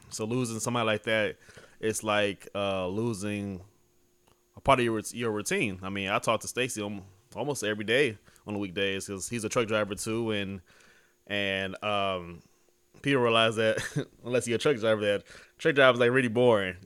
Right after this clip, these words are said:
So, you know, it's good to have people that you can just, that's, that you can relate to. Um, you know, just talk to them about the day, and it help, it just help you get through your day. And Stacy was, was super, um, just super cool and, uh, and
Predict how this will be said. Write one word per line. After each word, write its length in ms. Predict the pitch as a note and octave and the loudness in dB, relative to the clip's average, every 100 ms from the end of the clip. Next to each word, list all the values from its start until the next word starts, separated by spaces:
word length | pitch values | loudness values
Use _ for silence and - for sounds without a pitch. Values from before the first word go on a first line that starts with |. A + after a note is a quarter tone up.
| _ - | _ -10
So, 300 | - A2 G#2+ | -2 0 0
you 220 | G2+ A#2+ | -4 -4
know, 100 | A#2 | -2
it's 340 | A#2+ A#2 B2 | -2 -4 -6
good 160 | - C3+ | -2 0
to 80 | A#2 | 2
have 180 | A2 | 0
people 260 | - B2 A2 | 0 -2 0
that 140 | G#2+ G#2+ | 0 0
you 120 | A2 | -2
can 160 | A2 F#2+ | -6 -6
just, 240 | G2 - _ - - - | -8 -12 _ -20 -16 -2
that's, 180 | A2+ A2 | -2 -2
that 240 | G#2 G#2+ | -2 -2
you 80 | A2+ | 0
can 120 | A2+ | 0
relate 280 | A2 D#3+ E3+ | 2 2 2
to. 380 | A#2 G#2+ G2+ F2+ _ _ - _ _ | 0 2 0 -4 _ _ -20 _ _
Um, 540 | G#2+ G2+ G2 F#2 F2+ F2 - - | 2 4 4 2 -2 -10 -14 -8
you 100 | A#2 | -2
know, 100 | A#2+ | -2
just 140 | A2+ | 0
talk 140 | C3+ C3 | 2 2
to 20 | |
them 60 | C3 | 2
about 120 | A#2+ | 0
the 60 | A2+ | 0
day, 400 | A2 A2 A2 G#2+ G2+ | 2 4 4 2 -4
and 240 | G#2+ A2 | -6 -6
it 100 | F2+ | -2
help, 200 | A#2+ A#2+ | 2 2
it 60 | B2 | 2
just 120 | A#2+ | -2
help 180 | C3 A2+ | 0 0
you 120 | A2+ F#2+ | -2 -8
get 160 | - G#2+ | -6 -4
through 80 | A2 | -2
your 100 | G#2 | -2
day. 400 | G2+ G2+ F#2+ F#2 | 2 2 2 0
And 160 | F2+ D2+ | -4 -4
Stacy 340 | A2+ A#2 A2 | -2 -2 -2
was, 180 | G2+ - | -6 -6
was 200 | G2 G2+ | -6 -4
super, 560 | - A#2 A2 G#2+ G2+ - - - - _ - | -4 -4 -2 -2 -4 -8 -20 -20 -20 _ -4
um, 680 | G#2 G2 F#2+ F2+ F2 E2 E2 _ _ _ _ _ _ - | 0 2 0 -2 -6 -12 -18 _ _ _ _ _ _ -14
just 180 | A#2 | -8
super 240 | - F3+ B2 | -2 0 -2
cool 460 | - D3 D3+ B2+ | 0 2 4 4
and, 240 | A2 G#2+ G2+ | 2 0 -2
uh, 480 | A2 G#2+ G2+ F#2+ F#2 _ _ _ | 0 0 0 -2 -6 _ _ _
and 300 | - G2 D#2+ | -14 -14 -14